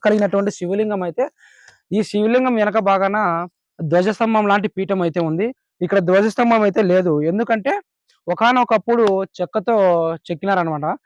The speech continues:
ధ్వజస్తంభాన్ని. So ఆ చెక్క వచ్చేసి, ఆ, ఆ, చెదలు సీమలు పట్టి నాశనం అయిందనమాట. So ధ్వజస్తంభం అయితే లేదనమాట. ఇక్కడ చూసుకున్నట్లయితే నాది, నాతో పాటురా,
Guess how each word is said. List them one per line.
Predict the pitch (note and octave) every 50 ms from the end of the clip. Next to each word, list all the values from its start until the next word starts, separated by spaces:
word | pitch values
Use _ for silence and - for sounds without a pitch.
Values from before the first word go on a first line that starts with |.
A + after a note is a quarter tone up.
| _ _ _ _ C#3+
ధ్వజస్తంభాన్ని. | D3+ E3 D#3 D#3+ - G3 F3+ E3+ C#3+ D3 F#3 A3 - _ _ - _ _ -
So | A3 G#3 E3+ F3+
ఆ | F#3 -
చెక్క | G#3 G#3 - - B3+ B3
వచ్చేసి, | - - A#3+ A3+ G3 - C#4 B3 G#3 G3 F#3+ F#3 F3+ G3 F#3+ F3
ఆ, | F3 E3+ D#3+ D#3 D3+ - _ _ _ _ - -
ఆ, | D#3+ E3 C#3+ - - - - _ _ -
చెదలు | F#3 F#3+ F#3+ G#3+ G#3+ G#3+ G#3 G#3 G3+ -
సీమలు | G#3+ G#3+ G#3 G#3 G3 F3
పట్టి | A3 D#3 - A#3+ G#3+ F#3 F3 E3+ E3 _ _ - _ _ - E3
నాశనం | E3+ F#3 G#3 - A3 G#3 F#3+ F3
అయిందనమాట. | E3+ D#3+ D#3 D3+ D3+ D3+ D#3+ - A3 A3 -
So | - G#3 F#3+ F3+ D#3
ధ్వజస్తంభం | E3+ F3 F3+ F3+ - A3+ A3 G#3+ G#3 G3+
అయితే | F#3+ F3+ A3 G#3 F#3
లేదనమాట. | F3+ F#3+ F#3 F3 D#3+ D#3 D3+ D3 - G3 A#3 C#4+ A#3 _ _ _ _ _ _ _ _ _ _ - F3+
ఇక్కడ | - G#3+ G#3+ G3+ F3 -
చూసుకున్నట్లయితే | A#3 G3+ - B3 A3+ G3 G#3 G#3 F#3 A3 G3+ F3+ E3+ E3
నాది, | D#3+ E3 D#3 D3 - D#3 D#3
నాతో | D3+ D#3 D#3 D3
పాటురా, | C3 B2+ C#3+ E3+ A#3